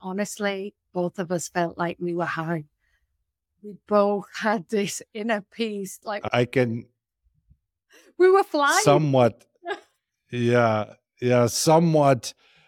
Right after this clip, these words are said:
Speaker 2: I do, uh, I can relate to that. It, there's, I can just share what I feel, how I feel I, like, it's a very, it's a lightness to it. There's some lightness into it that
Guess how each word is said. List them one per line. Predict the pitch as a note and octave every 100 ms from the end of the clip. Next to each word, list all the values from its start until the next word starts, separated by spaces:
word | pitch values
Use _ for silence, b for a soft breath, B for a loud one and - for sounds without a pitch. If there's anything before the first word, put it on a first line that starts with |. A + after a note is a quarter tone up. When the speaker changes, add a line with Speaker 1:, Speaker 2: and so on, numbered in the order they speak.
| b
Speaker 2:
I | A#2 A#2+ A#2+ G#2
do, | G2 C3+ C3 A#2+ A2+ -
uh, | G#2 G2+
I | F#2+ G2
can | - B2+ A#2+ A2 G2+ _ _ _ _ -
relate | A#2 A#2 A#2+ B2 - - - _ _
to | - G2
that. | G2+ F#2+ G2 A2
It, | G#2+ - - _
there's, | A2+ G#2+ G2+
I | G#2+ A2
can | A#2+ A2+
just | - C3+
share | - B2+ A#2
what | G#2+ G#2+
I | G2+ A#2
feel, | - - B2+ B2+ B2 - _ _
how | - G2+ G2+ G#2 B2+
I | C#3
feel | - - E3 D#3+
I, | C#3
like, | A#2 A2 A2 G#2+ _ A#2
it's | - G#2
a |
very, | F#2 A#2+ A2+
it's | G#2 - -
a | G2
lightness | G2 A2+ D3+ C#3+ D3 -
to | - D3+
it. | D3+ -
There's | G#2+
some | - A#2 G2+
lightness | G2 B2+ - C3 -
into | C3 B2+ - C3
it | B2 -
that | G#2+